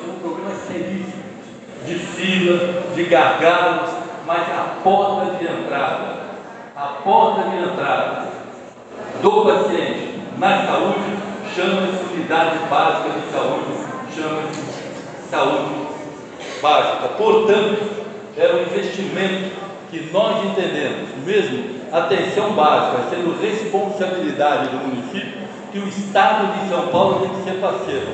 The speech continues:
É isso quando a gente fala que nós vamos, nós vamos resolver junto o problema. É parceria dos dois. Para isso,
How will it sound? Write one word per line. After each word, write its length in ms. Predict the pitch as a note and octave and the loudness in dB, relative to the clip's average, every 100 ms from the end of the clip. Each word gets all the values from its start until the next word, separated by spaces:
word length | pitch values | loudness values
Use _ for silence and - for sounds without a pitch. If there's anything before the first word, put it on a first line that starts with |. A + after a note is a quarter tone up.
| - - - - - - - | -8 -10 -12 -14 -16 -18 -8
É 80 | D3 | -2
isso 280 | D#3 G3 A3 | 0 2 2
quando 160 | G#3 F#3 | 2 2
a 140 | F#3+ | 2
gente 140 | F#3+ F#3 | 2 4
fala 300 | F3 F3 E3+ | 4 4 4
que 80 | |
nós 120 | E3 E3 | 4 4
vamos, 300 | F3 F3 E3 | 4 4 4
nós 220 | D#3+ - | 4 4
vamos 260 | F#3 F3+ | 2 0
resolver 340 | E3+ E3+ E3+ E3+ | 0 0 0 0
junto 220 | E3+ F3+ F3 | 0 -2 -2
o 40 | |
problema. 460 | E3+ D3 C#3 - - D3 - | 0 0 2 2 -2 -4 4
É 100 | F3 E3+ | 4 6
parceria 720 | G#3 G#3 - G#3 G3 F#3+ G3 E3+ | 4 4 4 4 6 4 4 4
dos 180 | - - | 2 2
dois. 340 | C3+ - - - - - - - - | 0 -2 -4 -6 -8 -10 -12 -12 0
Para 180 | F3+ F3 | 4 6
isso, 340 | F3+ G3+ F#3 | 4 0 -2